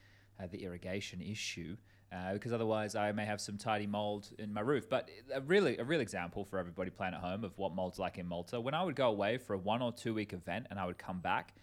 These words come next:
I have a pair of, uh, Game Zero or Game Ones by Sennheiser. So the, the cable is, it's a bit more clothy. It's not a plastic cable, right? It's got a bit more of a cloth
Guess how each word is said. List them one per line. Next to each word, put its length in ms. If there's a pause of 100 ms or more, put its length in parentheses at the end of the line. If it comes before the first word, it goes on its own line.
(320)
I 120
have 280
a 60
pair 360
of, 220
uh, 440 (180)
Game 440
Zero 280
or 80
Game 260
Ones 260
by 120
Sennheiser. 540 (720)
So 160
the, 200
the 120
cable 460
is, 260
it's 120
a 40
bit 100
more 160
clothy. 480
It's 120
not 100
a 40
plastic 600
cable, 320
right? 120
It's 120
got 100
a 120
bit 140
more 120
of 60
a 40
cloth 340